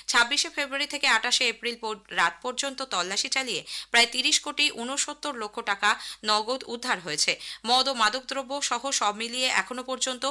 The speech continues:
পাঁচশো ঊনচল্লিশ কোটি বাহাত্তর লক্ষ টাকারও বেশি মূল্যের সামগ্রী ও নগদ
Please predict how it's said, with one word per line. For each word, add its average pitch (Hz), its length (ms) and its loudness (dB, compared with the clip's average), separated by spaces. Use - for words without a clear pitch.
পাঁচশো 240 320 6
ঊনচল্লিশ 277 500 -2
কোটি - 180 -6
বাহাত্তর 247 500 0
লক্ষ 285 240 -6
টাকারও 254 360 0
বেশি 208 260 0
মূল্যের 247 360 -2
সামগ্রী 214 400 -2
ও 208 80 -4
নগদ 185 340 -2